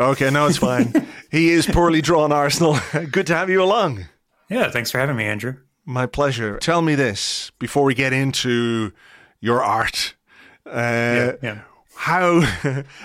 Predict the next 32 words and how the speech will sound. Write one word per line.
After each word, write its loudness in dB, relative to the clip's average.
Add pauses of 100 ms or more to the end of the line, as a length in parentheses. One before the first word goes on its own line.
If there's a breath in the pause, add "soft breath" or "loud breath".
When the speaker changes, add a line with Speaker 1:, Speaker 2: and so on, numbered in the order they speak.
Speaker 1:
how 0
does 2
a 2
young 0
man 2
in 0
an -2
indeterminate 0
location 0
in 0
the 0
United 0
States -2
of -2
America 0 (460 soft breath)
connect 0
with -2 (140)
Arsenal 0
Football -4
Club? -10 (460)
Speaker 2:
Uh, 0
yeah, 0
great -4
question. -4
Um, 0 (380)
uh, -2
it -2
comes 0
down 0
to -2
one -2
person, -8